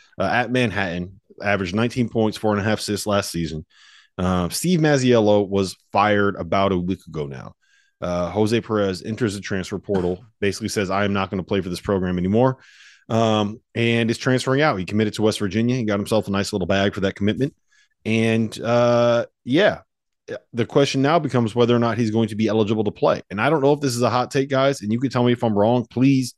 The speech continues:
Speaker 1: try to talk me into it the other way if, if you think I'm wrong. Um,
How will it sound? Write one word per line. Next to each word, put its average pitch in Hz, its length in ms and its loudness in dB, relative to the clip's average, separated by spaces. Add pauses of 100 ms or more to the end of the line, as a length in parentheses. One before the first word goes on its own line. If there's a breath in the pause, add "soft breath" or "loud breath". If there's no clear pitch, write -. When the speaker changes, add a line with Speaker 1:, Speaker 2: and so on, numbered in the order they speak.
(160)
Speaker 1:
try 123 140 0
to 120 60 0
talk 120 220 0
me 123 100 0
into 123 220 -2
it 117 80 -2
the 113 100 2
other 113 100 2
way 110 200 4
if, 117 140 -4
if 101 280 -2
you - 100 -20
think 117 160 0
I'm 101 100 0
wrong. 113 280 2 (720 loud breath)
Um, 110 360 -2